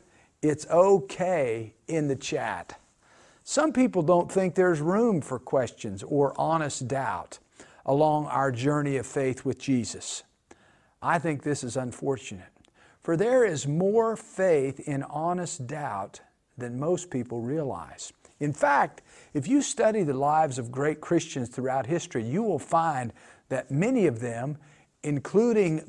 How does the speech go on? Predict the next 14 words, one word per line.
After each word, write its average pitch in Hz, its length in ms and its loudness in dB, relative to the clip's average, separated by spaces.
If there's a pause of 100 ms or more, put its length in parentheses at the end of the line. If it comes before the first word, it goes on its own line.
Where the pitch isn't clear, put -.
biblical 165 460 2
writers, 135 560 2
went 202 340 0
through 165 680 2 (200)
profound 240 640 -4
periods 131 600 2
of 120 240 -6
doubting 160 560 -2 (460)
and 131 180 -4
questioning 127 800 -4
God 147 460 2
and 117 160 -6
their 139 180 2
faith. 196 540 -4